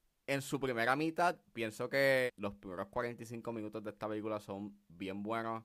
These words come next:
porque utiliza mucho de la comedia visual y entonces, este, ema-, e-, e-, emanan unas ironías y contradicciones en pantalla que es bastante,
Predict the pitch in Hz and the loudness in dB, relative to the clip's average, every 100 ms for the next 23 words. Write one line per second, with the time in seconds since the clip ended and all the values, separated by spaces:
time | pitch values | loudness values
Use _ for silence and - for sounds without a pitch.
0 | _ 98 92 - 95 92 107 107 117 120 | _ -10 -8 -6 -4 -4 -4 -4 -4 -2
1 | 139 139 143 - 135 123 113 107 101 110 | -2 -2 -4 -2 0 0 0 -4 -4 -2
2 | 120 117 - 131 127 127 123 120 - _ | -2 -4 -2 4 6 6 4 -2 -10 _
3 | _ _ _ 120 117 123 117 - 131 127 | _ _ _ -6 -4 -4 -4 -2 0 0
4 | 123 - 113 107 104 101 107 104 107 - | -2 -2 0 2 2 0 0 -2 -2 -6
5 | - - - 117 123 123 127 143 156 139 | -10 -8 -6 -4 -2 0 2 2 2 0
6 | 156 151 - _ - 135 127 127 135 123 | 0 -2 -10 _ -4 -2 0 -2 -2 0
7 | 120 120 - 113 110 104 110 104 - 131 | -2 -6 -10 -8 -8 -4 -4 -4 -6 -6
8 | 131 135 135 127 131 123 110 131 127 123 | -4 -4 -4 -4 -4 -4 -2 2 4 2
9 | 120 113 107 101 98 - _ _ - 131 | 0 -2 -2 -2 -2 -6 _ _ -6 -2
10 | 147 - 151 - 147 139 127 | -2 -2 -4 -2 0 0 -2